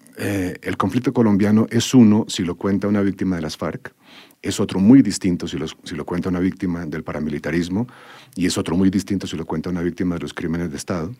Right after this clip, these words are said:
y es uno si lo cuenta un habitante de las grandes ciudades, y es otro si lo cuenta un habitante de las zonas rurales más golpeadas por la violencia.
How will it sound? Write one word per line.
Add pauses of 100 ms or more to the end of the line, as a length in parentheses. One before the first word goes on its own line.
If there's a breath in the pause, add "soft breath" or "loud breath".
(640 loud breath)
y
es
uno
si
lo
cuenta
un
habitante
de
las
grandes
ciudades,
y
es
otro
si
lo
cuenta
un
habitante
de
las
zonas
rurales
más
golpeadas
por
la
violencia.